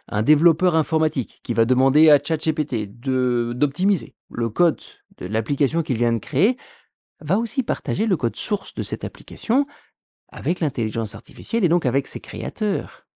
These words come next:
L'employé qui va demander à l'instance de résumer un rapport interne d'une centaine de pages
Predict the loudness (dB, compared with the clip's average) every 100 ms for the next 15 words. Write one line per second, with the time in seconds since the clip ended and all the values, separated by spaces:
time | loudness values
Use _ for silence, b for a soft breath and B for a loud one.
0 | _ _ _ _ _ 4 4 6 4 4
1 | 4 2 2 4 2 4 4 4 -2 -10
2 | -4 -2 0 2 4 2 -4 -2 -2 0
3 | 0 0 2 4 4 2 _ _ _ _
4 | -8 -6 0 0 4 4 6 2 2 0
5 | 0 -6 -8 -4 -2 0 2 2 2 2